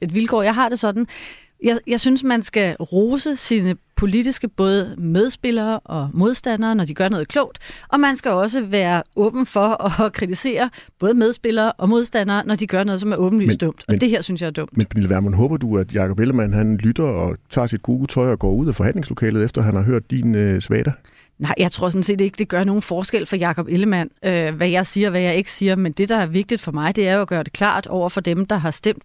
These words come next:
Speaker 1: på Nye Borgerlige, hvor vi står, og hvordan vi, øh, ja, vil acceptere at lade os behandle. Og, og jeg, altså, jeg synes, det er problematisk. Det må jeg bare sige. Jeg synes, det er problematisk, at man,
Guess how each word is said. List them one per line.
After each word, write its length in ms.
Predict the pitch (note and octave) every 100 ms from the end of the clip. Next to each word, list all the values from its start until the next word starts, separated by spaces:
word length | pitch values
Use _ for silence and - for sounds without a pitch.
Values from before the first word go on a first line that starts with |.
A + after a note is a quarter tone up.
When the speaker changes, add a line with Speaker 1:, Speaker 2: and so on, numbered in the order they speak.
| -
Speaker 1:
på 80 |
Nye 180 | G3 F#3
Borgerlige, 520 | G3 D#3 F3 G3 G3+ G3 - - -
hvor 180 | G3+
vi 160 | F#3+ B3+
står, 420 | - G3 D#3+ - - - _
og 120 | -
hvordan 540 | E3+ F#3 F#3+ A3 F3+ E3+
vi, 260 | A3 A#3 -
øh, 300 | G3+ E3+ D3+ - - G1+ - _ _ _ _ _
ja, 200 | E3+ E3 C#3+ - F#3 -
vil 440 | F3 F3+ G3 F3+ -
acceptere 400 | - - F3 A#3
at 60 | G#3+
lade 120 | F3
os 100 | E3
behandle. 480 | - D#3+ F#3+ - G#3+ - - -
Og, 120 | G3 - -
og 80 | G3 _ _ _ G#3 F#3+ F#3 G#3+
jeg, 140 | A#3 -
altså, 200 | A3 G#3+ G#3+
jeg 120 | A#3
synes, 300 | - C4+ C#4
det 160 | B3
er 60 | D#3+
problematisk. 600 | - D#3+ D#3+ D3+ F3 F3+
Det 80 | A#3
må 80 | A#3+
jeg 100 | F3
bare 160 | F3+
sige. 220 | G3 F#3+
Jeg 80 | G#3
synes, 160 | A#3+ C4+
det 80 | C4
er 40 |
problematisk, 680 | A3 F#3+ F3+ G#3 A3 A#3 -
at 160 | G3+ -
man, 340 | G3 F3+ F3